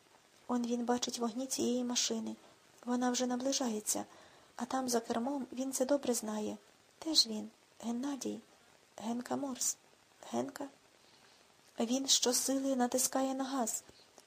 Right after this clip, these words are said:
доводить швидкість до граничної межі. Вже на під'їзді до селища Геннадій сказав:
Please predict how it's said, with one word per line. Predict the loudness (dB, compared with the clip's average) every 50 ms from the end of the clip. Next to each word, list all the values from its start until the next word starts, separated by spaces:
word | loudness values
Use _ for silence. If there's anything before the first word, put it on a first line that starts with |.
| -8
доводить | 0 2 2 6 6 6 4 4 2 4 4
швидкість | 4 6 6 2 2 2 0 -2 0 0 0 -2 -4
до | 0 0 2
граничної | 2 4 2 2 2 0 -2 -2 -2 0 -2 0
межі. | 0 0 0 0 -2 -2 -4 -8 -10 -18 -20 -20 -20 -20 -20 -20 -20 -20 -20 -20 -20 -20 -20 -20 -20 -20 -20 -20 -20 -20 -20 -20 -20 -14 -10
Вже | -6 0 0 2 2
на | 2 0 -2
під'їзді | -2 -4 -6 -4 -2 0 0 2 2 0
до | 0 0 2
селища | 2 4 4 4 4 4 4 2 2 0
Геннадій | 0 -2 0 0 0 0 2 2
сказав: | 2 2 2 2 0 0 -2 -2 -4